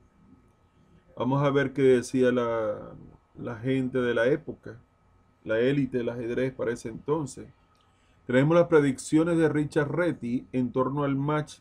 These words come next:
de mil novecientos veintisiete entre Capablanca y Alekhine, que se realizó en Buenos Aires en mil novecientos veintisiete.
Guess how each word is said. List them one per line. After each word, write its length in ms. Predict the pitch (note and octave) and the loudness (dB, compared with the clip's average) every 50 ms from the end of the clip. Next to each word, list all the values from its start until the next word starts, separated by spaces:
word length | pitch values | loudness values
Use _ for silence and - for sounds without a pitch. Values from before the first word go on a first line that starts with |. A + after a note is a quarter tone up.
| _ - | _ -2
de 140 | B2 B2+ | -2 0
mil 160 | B2 B2 B2+ C3+ | 0 0 0 0
novecientos 520 | C3+ C3+ C3+ B2+ - - C3 B2+ C#3 C#3 | 0 -2 -2 -4 -4 -4 -6 -4 -4 -4
veintisiete 600 | C#3 C3+ B2+ B2 B2+ B2 B2 - C3+ C3 B2+ C#3+ | -4 -4 -2 -2 -4 -4 -2 0 -2 0 0 -2
entre 240 | C#3+ B2+ B2+ B2+ A#2+ | -6 -4 -4 -6 -4
Capablanca 1000 | - A2+ G#2+ A#2 A2+ A2+ A2+ A#2 A#2+ A#2 - _ C3 C3 B2+ B2+ B2 A#2 A2 A2 | -6 -6 -4 -2 -2 -2 -2 -4 -6 -8 -10 _ -2 0 2 2 2 0 -2 -4
y 180 | A2 A2+ A#2 A#2 | -6 -6 -6 -6
Alekhine, 680 | A2+ A2+ G#2+ F#2+ - - C3+ D#3 D3+ B2+ A2+ A2 G#2 | -6 -6 -6 -10 -8 -8 -6 -6 -6 -6 -8 -10 -14
que 120 | G2 A2 | -14 -16
se 220 | A2 - G#2 - A2 | -16 -14 -14 -14 -12
realizó 480 | - A2+ A#2 A2+ A2 A2 G#2 - A2+ A#2+ | -8 -6 -6 -6 -6 -8 -8 -8 -8 -6
en 100 | B2+ C3 | -4 -4
Buenos 320 | C3+ C3+ B2 A2+ A2 - | -4 -4 -4 -6 -8 -6
Aires 380 | C3 D3+ C#3+ B2 - - G2+ - _ _ _ _ _ _ _ _ _ _ _ _ _ _ _ _ _ - - | -4 -2 -2 -2 -2 -4 -8 -14 _ _ _ _ _ _ _ _ _ _ _ _ _ _ _ _ _ -20 -14
en 80 | B2 A2+ | -8 -6
mil 100 | A#2 A#2+ | -2 0
novecientos 460 | B2 B2+ B2+ B2+ B2 - B2+ B2 B2+ | 2 2 0 0 -2 -4 -4 -2 -2
veintisiete. 680 | B2 A#2+ A#2 A2+ A2 - - D3 C#3+ B2+ - - - | -4 -4 -6 -8 -12 -6 -2 0 0 0 -2 -6 -14